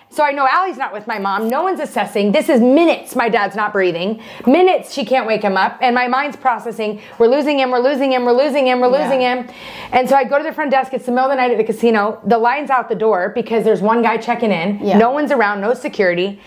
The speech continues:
Speaker 1: I'm, like, waiting for the guy. He's like, "So you have breakfast? So," you know, and I'm like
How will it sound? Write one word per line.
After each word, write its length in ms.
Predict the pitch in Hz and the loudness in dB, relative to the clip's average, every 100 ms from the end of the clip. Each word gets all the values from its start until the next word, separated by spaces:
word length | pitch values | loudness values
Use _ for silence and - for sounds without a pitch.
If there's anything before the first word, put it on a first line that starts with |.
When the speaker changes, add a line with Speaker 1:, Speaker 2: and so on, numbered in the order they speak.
| - - - | -20 -14 -4
Speaker 1:
I'm, 140 | 269 285 | -2 0
like, 260 | 269 269 - - | -2 -4 -12 0
waiting 300 | 233 269 294 - | 2 4 0 0
for 80 | 262 | 0
the 80 | |
guy. 180 | 233 240 | 2 0
He's 100 | 233 | -2
like, 100 | 254 | -6
"So 140 | - 415 | 2 2
you 120 | 285 | 2
have 100 | 208 | 0
breakfast? 480 | 262 381 466 466 - - | -6 -6 -8 -10 -20 -20
So," 400 | - 349 381 262 | -2 0 2 2
you 160 | 226 226 | 0 0
know, 180 | 220 254 | -2 -4
and 140 | 262 | -2
I'm 80 | 262 | -2
like 300 | 254 214 - | -2 -6 -8